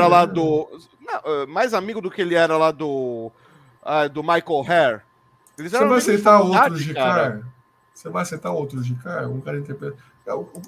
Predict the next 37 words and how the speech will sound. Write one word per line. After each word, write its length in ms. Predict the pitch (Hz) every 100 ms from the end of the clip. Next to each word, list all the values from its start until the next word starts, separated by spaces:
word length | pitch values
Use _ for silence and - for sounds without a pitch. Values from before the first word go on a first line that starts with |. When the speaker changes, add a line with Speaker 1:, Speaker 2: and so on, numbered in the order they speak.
| - _ -
Speaker 1:
aquele 320 | 175 247 262
discurso 680 | 233 208 - 190 233 - 151
dele, 260 | 139 - -
cara, 200 | - -
eu 140 | 151
choro, 300 | 170 214 214 160
é 80 | 165
difícil 480 | 170 - 240 285 226
eu 140 | 208
chorar 640 | 208 - 214 156 143 160 - _ _ _ 220
um 40 | 220
negócio 500 | 214 160 165 175 190
de 80 |
ficção 300 | 180 - 175
científica. 840 | 175 202 208 202 143 127 - 117 120 _ _
Speaker 2:
Ah, 160 | 151 185
Speaker 1:
Aquele 140 | 160
Speaker 2:
o, 40 | -
a, 40 |
o 40 | 214 - 165 208
Speaker 1:
discurso 180 | 202 -
Speaker 2:
discurso 380 | 147 180 - 175
da 220 | 127 160
liberdade 680 | 156 147 131 147 190 147 131
dele? 500 | 131 185 202 135 110 _ - -
Speaker 1:
do 200 | 147 160
G'Kar 500 | 147 160 - 160 156
lá, 200 | 151 147
ele, 240 | 151 165
ele 220 | 160 165 156
se 160 | -
colocando 580 | - 175 165 143 170 160
como 200 | 147 156
raça 300 | 135 151 143 156
oprimida 560 | - 160 143 196 180
pelos 440 | - 143 135 123 -
Centauri. 640 | 131 120 127 170 151